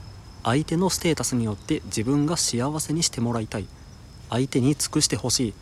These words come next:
ていう風に、自分以外のものに幸せを求めてし、求めてしまうものなんですよね。で、これがなぜ幸せになれないかというと、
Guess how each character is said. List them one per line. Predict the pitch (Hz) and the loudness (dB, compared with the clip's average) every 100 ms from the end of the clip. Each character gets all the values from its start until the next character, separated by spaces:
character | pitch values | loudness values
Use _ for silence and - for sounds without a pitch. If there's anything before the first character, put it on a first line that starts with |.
| - - - | -16 -18 -2
て | 190 | 2
い | |
う | 190 | 4
風 | 180 127 | 6 6
に、 | 143 - - - - | 4 0 -12 -16 -8
自 | 107 143 | 2 6
分 | 208 220 | 6 6
以 | 220 | 4
外 | 170 127 | 4 4
の | |
も | 117 117 | 2 2
の | 131 | 2
に | 160 | 0
幸 | - - 123 127 127 | 0 2 2 2 0
せ | 143 | 2
を | 151 | 2
求 | 113 107 | 2 0
め | 110 | -2
て | 107 | -4
し、 | - - - 120 | -8 -12 -8 0
求 | 131 | 4
め | 120 | 4
て | - | 4
し | - | 2
ま | 120 | 2
う | 107 | 2
も | 104 | 2
の | 101 | 0
な | |
ん | 92 | -2
で | 95 | -6
す | |
よ | - | -6
ね。 | 127 - - - - - - - - - | -6 -8 -14 -18 -18 -18 -18 -18 -20 0
で、 | 156 | 0
こ | - 151 | 4 4
れ | 175 | 4
が | 139 | 4
な | 170 | 4
ぜ | 170 | 4
幸 | 120 - 120 123 | 2 0 0 0
せ | 127 | 0
に | 127 | 0
な | 117 | 2
れ | 127 | 0
な | 120 | -2
い | 101 | -4
か | 104 | -4
と | 101 | -4
い | 98 | -2
う | |
と、 | 101 131 | 0 -2